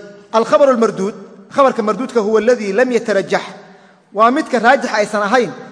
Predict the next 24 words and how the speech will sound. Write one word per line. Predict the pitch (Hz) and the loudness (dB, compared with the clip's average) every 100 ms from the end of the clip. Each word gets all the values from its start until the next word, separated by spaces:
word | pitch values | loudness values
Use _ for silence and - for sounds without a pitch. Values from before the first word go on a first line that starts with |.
| - | -16
sidqu | - 311 240 247 | -8 -6 -4 -2
al-mukhbiri | 233 233 196 285 254 | -2 -2 -2 -4 -4
bihi, | 202 254 220 | -2 -2 -2
midka | 233 - 233 | -4 0 2
warramaya | 214 247 233 220 | 2 0 -2 -2
inuu | 240 202 | -2 -2
run | 226 | -4
sheegayo. | - 196 170 139 123 - - - _ _ _ _ _ _ _ - | -2 -2 -2 -6 -12 -20 -20 -20 _ _ _ _ _ _ _ -14
Al-marduud | 180 180 185 226 | -10 -8 -6 -2
waxaa | 208 | -2
la | 202 | 0
yidhaahdaa | 196 190 220 262 - - - - _ | 0 0 0 -2 -12 -20 -20 -20 _
waa | 202 220 | 0 0
didd | 311 285 | 0 -2
al-maqbuul. | 233 220 214 233 - - - - _ _ _ - | -2 -2 -2 -4 -6 -20 -20 -20 _ _ _ -10
Maqbuul | 202 285 | -6 -2
waxaan | 262 240 | 0 -2
ku | 247 | -2
soo | 254 | -2
marray | 240 247 | -2 -2
inuu | 247 | 0
yahay | 226 | 0
didd | 262 247 | 0 -4
al-marduud. | 226 226 240 226 | -2 -2 -2 -8